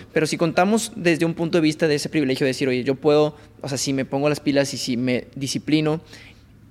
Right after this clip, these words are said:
gastar menos de lo que gano", a final de cuentas, es, es muy importante entender, y lo, es muy similar a la filosofía de vida que tienes tú, que a final de cuentas, para acumular capital,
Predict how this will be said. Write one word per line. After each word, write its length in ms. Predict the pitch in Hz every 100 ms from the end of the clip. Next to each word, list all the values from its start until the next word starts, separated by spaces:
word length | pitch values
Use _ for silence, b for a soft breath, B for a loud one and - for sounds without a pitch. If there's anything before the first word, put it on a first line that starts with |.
| -
gastar 520 | 131 131 - 139 147
menos 540 | 147 143 143 143 143
de 120 | 131 120
lo 160 | 120
que 360 | - 120 123 -
gano", 320 | - 147 294 - - B B B B B
a 120 | - 151
final 200 | 160 170
de 80 |
cuentas, 480 | 180 170 180 170 - -
es, 240 | 147 139
es 80 | -
muy 120 | 160
importante 400 | 175 151 147 139
entender, 520 | 156 131 123 131 139 -
y 240 | 135 131 -
lo, 300 | 131 127 113 -
es 140 | 143 143
muy 140 | 160
similar 220 | 160 151
a 40 | 139
la 60 | 151
filosofía 300 | 131 135 131
de 60 |
vida 140 | 131 131
que 100 | 123
tienes 280 | 131 131
tú, 240 | - 156 190 - - - - - -
que 100 | 151
a 40 |
final 200 | 160 156
de 80 | 165
cuentas, 400 | 180 170 180 175
para 500 | - 156 151 143 -
acumular 400 | - 147 151 180
capital, 540 | 208 208 170 185 240